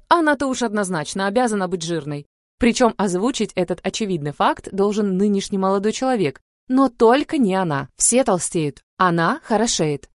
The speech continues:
Если как можно чаще обращать на это ее внимание, считайте, долго и счастливо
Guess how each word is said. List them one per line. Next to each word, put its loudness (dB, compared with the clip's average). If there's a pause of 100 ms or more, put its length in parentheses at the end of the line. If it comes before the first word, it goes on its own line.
(380)
Если 0
как -2
можно 2
чаще -2
обращать 0
на 0
это -2
ее 2
внимание, -2 (380)
считайте, 0
долго 4
и -8
счастливо -2